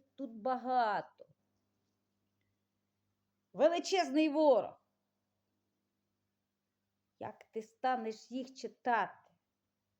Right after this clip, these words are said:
Сиплеться з них порох. Але, знаєш, тут читають і цю макулатуру. Бо до неї причепили гарну палітуру.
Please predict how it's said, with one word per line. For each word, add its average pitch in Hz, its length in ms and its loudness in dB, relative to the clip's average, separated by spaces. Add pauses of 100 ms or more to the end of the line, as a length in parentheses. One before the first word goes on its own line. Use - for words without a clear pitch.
(320)
Сиплеться 294 800 0
з 254 40 -4
них 311 340 -4
порох. 202 600 4 (1600)
Але, 220 260 -18
знаєш, 233 680 -12 (880)
тут - 240 -16
читають 262 680 -6
і 247 40 -14
цю 175 240 -16
макулатуру. - 540 -16 (1500)
Бо 247 140 2
до 302 160 4
неї 381 420 2
причепили 311 1500 -2
гарну 214 800 -4 (420)
палітуру. 180 640 -8